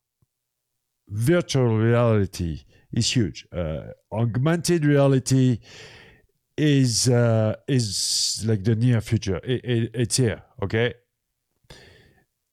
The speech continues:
It's right now only in the U S and only on mobile.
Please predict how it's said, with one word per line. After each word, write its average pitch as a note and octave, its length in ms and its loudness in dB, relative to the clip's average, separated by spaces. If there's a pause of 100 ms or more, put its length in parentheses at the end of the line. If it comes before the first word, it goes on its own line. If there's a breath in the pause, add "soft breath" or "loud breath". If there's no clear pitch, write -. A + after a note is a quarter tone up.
It's - 1040 -6
right A#2+ 260 0
now A#2+ 300 0 (100)
only B2+ 800 -2
in A#2+ 140 -4
the G#2+ 140 -2
U G#2+ 180 2
S - 420 -2
and A#2+ 240 -2
only G2+ 360 -6
on F#2 180 -8
mobile. A#2+ 480 -2